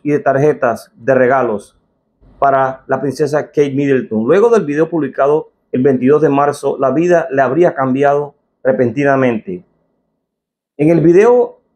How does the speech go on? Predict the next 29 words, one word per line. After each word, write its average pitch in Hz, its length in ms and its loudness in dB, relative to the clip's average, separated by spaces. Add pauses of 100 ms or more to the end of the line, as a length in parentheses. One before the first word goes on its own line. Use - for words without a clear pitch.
aquel 196 320 0
emotivo, 175 640 2
el 160 180 0
que 156 320 0
anunciaba 170 640 0
que 180 100 0
había 170 580 0 (100)
sido 185 240 2
sometida 156 460 -2
a - 40 2
quimioterapia 151 760 0
preventiva 143 500 2
después 143 320 0
de 160 100 2
que 156 100 -8
se 139 120 -10
encontró 131 560 -4 (220)
cáncer 170 560 -2
en 135 120 -2
las 127 100 -4
pruebas 151 300 0
posteriores 139 680 -2 (280)
a 156 140 0
una 220 180 2
importante 175 600 -2
cirugía 139 380 -4
abdominal 123 600 -2
a 131 140 -6
principios 160 640 -6